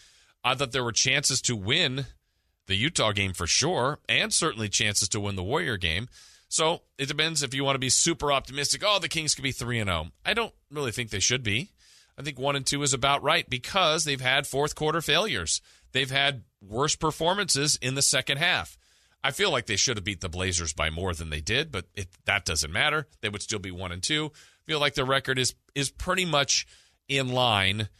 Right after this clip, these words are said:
of the way they've played. But how can they switch this? Well, a couple of things. Uh, one, the attention to detail that they've had in the defensive end in the first half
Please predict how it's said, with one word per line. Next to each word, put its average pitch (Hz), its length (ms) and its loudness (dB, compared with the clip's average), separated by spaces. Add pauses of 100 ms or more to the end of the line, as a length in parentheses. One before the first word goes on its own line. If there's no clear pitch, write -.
(300)
of 104 580 0
the 123 100 0
way 107 200 4
they've 120 220 0
played. 165 440 2 (440)
But 139 120 2
how 151 140 2
can 151 160 0
they 135 120 2
switch - 420 2
this? - 360 0
Well, 165 140 2
a 165 40 0
couple 196 260 2
of 135 60 -4
things. 110 440 0 (360)
Uh, 120 140 2
one, 139 560 2 (580)
the 139 380 0 (220)
attention 185 640 0
to 143 80 0
detail 135 580 2
that 113 160 -2
they've 127 180 2
had 120 360 2 (100)
in 110 180 0
the 90 100 0
defensive 120 600 0
end 110 160 0
in 98 80 -2
the 92 80 -4
first 110 300 -2
half 98 340 0